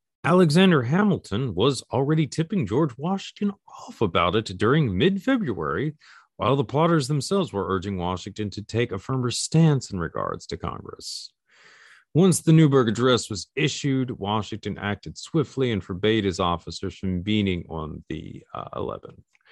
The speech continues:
Rather, he would preside over a meeting already scheduled for the fifteenth, where the Army grievances should be addressed. In theory, he hadn't planned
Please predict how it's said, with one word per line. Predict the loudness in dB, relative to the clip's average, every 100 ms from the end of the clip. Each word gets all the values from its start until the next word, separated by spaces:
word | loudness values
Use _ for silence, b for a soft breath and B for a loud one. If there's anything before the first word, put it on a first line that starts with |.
| b b b 2
Rather, | 4 4 2
he | 2 0
would | 0
preside | 0 2 4 4 2
over | 0 0 -2
a |
meeting | -2 -4 -4 -4
already | -6 -6
scheduled | -8 0 0 2 0 -2
for | -4
the | -12
fifteenth, | -10 -14 -12 -6 -4 -4
where | -2 -4
the | -2
Army | -2 0 -2 -4
grievances | -4 -4 -10 -12 -10 -8
should | -10 -12 -12
be | -16
addressed. | -14 -4 -2 -2 -8 -14 -18 _ b b b b b -6
In | -4
theory, | 0 2 4 4 2
he | -2 -4 -4
hadn't | -2 -4 -4 -8
planned | -8 -2 0 2 0 0 -4